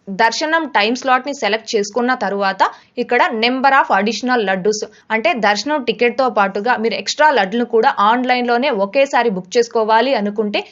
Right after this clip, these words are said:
మీకు ఎన్ని ఎక్స్ట్రా లడ్లు కావాలో ఆ నెంబర్ని ఇక్కడ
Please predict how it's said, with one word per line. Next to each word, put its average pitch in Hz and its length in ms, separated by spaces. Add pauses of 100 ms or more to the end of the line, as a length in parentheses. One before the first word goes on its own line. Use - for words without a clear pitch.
(160)
మీకు 311 300
ఎన్ని 277 300
ఎక్స్ట్రా 269 320
లడ్లు 226 320
కావాలో 214 500
ఆ 233 160
నెంబర్ని 226 520
ఇక్కడ 269 240